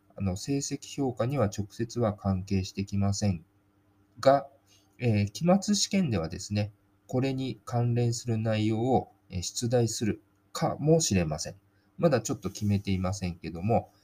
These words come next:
あの、期末試験で出すかもしれないので、えー、取り組んでおくと、あの、当日楽になるんじゃないかなと思います。で、今回はですね、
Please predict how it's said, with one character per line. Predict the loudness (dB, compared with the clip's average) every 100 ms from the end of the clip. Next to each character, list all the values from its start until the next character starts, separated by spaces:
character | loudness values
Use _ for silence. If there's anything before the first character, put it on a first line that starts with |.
| _ -4
あ | 0
の、 | 2 0 -2 -4
期 | 0 0
末 | 0 -4
試 | -4
験 | -2 -2
で | -2
出 | -2 -4
す | -2
か | -2
も | -2
し | -2 -6
れ | -6
な | -4
い | -6
の | -4
で、 | -2 -2 -2 _ _
え | -8
ー、 |
取 | -2 -2
り | -2
組 | -4 -4
ん |
で | -4
お | -4
く | _
と、 | 4 4 2 _
あ | -4
の、 | -2 -4 -10 -2
当 | 0
日 | 0 -2 -2 -2 -2
楽 | -2 -2
に | -4
な | -4
る | -6
ん | -8
じ | -8
ゃ |
な | -8
い | -10
か | -6
な | -6
と | -6 -12 _
思 | -18 -18
い | -12
ま |
す。 | -10 -10 _ _ _ _ _ _ _ _ _ _ _ -20 _ _ _ _ _ _ _
で、 | -6
今 | 2 2
回 | 6 6
は | 6
で | 0
す | -2 0
ね、 | 0